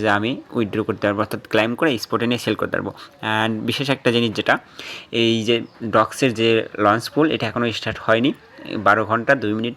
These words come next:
আছে এই টাইমটা। এই বারো ঘন্টা পর, পর থেকে তিন দিনের জন্য এটা স্টার্ট হবে। আমি হচ্ছে যে এটাতে আপনার হচ্ছে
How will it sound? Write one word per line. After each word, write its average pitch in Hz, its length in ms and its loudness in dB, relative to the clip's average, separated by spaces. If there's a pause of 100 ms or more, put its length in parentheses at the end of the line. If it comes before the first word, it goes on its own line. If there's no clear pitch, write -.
(140)
আছে - 200 -4
এই 110 100 -6
টাইমটা। 117 280 2 (320)
এই 117 120 4
বারো 107 180 6
ঘন্টা 120 160 -2 (100)
পর, 139 140 8 (520)
পর 117 100 6 (100)
থেকে 151 180 2 (200)
তিন 143 140 8 (140)
দিনের 139 240 6
জন্য 135 140 2 (140)
এটা 120 120 0 (160)
স্টার্ট - 240 -4
হবে। 101 100 0 (480)
আমি 117 220 2
হচ্ছে 135 240 -4
যে 139 120 4
এটাতে 123 220 0 (100)
আপনার 117 240 0
হচ্ছে 123 140 -2